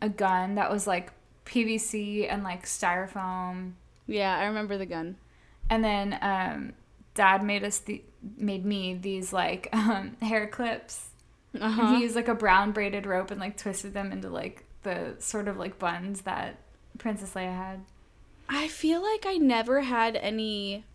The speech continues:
Speaker 2: like, really, m-, like, crafted costumes.
Speaker 1: Yeah.
Speaker 2: I feel like I always just bought mine from Party City. Like, I can't really even remember what I've been for Halloween before.
Speaker 1: I wonder if that had to do with, like,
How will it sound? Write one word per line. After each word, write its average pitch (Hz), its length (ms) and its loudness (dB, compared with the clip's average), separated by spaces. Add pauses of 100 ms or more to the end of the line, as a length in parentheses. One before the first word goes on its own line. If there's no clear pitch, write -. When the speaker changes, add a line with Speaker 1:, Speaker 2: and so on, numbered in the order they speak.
(120)
Speaker 2:
like, 220 220 0
really, 208 640 0 (360)
m-, 214 280 0 (160)
like, 202 160 2
crafted 196 580 0
costumes. - 920 -6 (380)
Speaker 1:
Yeah. 185 580 -2
Speaker 2:
I - 40 -18
feel 247 120 0
like 254 80 4
I 254 100 4
always 220 300 4
just 208 200 -8
bought 190 220 4
mine 190 200 -2
from 190 160 -6
Party 175 300 -6
City. 156 480 -10 (440)
Like, 240 120 0
I 240 80 4
can't 262 220 2
really 240 400 4
even 208 260 -2
remember 196 640 0 (320)
what 202 120 -4
I've 185 160 0
been 180 220 -2
for 190 160 -6
Halloween 170 520 -4
before. 170 600 -8 (560)
Speaker 1:
I 247 60 2
wonder 262 280 4
if 381 140 -2
that 262 160 8
had 254 180 -2
to 269 100 0
do 262 140 0
with, 254 180 0
like, 196 380 0